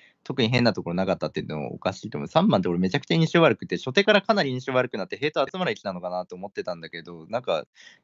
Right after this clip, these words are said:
四、三から六までの流れがなんか不自然やと思ってる。普通の村じゃないと思う。三ってめちゃくちゃヘイト溜まる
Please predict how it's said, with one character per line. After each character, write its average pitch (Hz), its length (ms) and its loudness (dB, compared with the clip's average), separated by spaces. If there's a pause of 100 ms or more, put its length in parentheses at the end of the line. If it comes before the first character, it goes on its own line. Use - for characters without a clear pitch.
四、 160 340 2 (100)
三 233 280 2
か - 100 2
ら 107 100 4
六 98 220 -4
ま 143 120 0
で 98 100 -2
の 87 100 -4
流 95 160 -2
れ 120 120 2
が 90 100 -2
な 87 60 -6
ん 85 40 -10
か 90 120 -10
不 - 200 -20
自 190 180 -4
然 147 200 2
や 87 100 2
と 90 100 -8
思 82 140 -2
っ 80 60 -10
て - 180 -6
る。 90 80 -4
普 - 80 -20
通 - 140 -2
の 170 100 2
村 165 160 6
じ 117 80 2
ゃ - 20 2
な 196 120 4
い 101 60 0
と 180 80 -4
思 165 40 -2
う。 - 20 -6
三 185 200 4
っ - 20 -4
て 202 80 -4
め 190 100 2
ち - 60 2
ゃ 131 40 4
く 131 60 -2
ち 139 60 2
ゃ 135 40 2
ヘ 135 80 6
イ 127 40 2
ト 139 80 0
溜 131 140 4
ま 127 100 6
る 127 240 0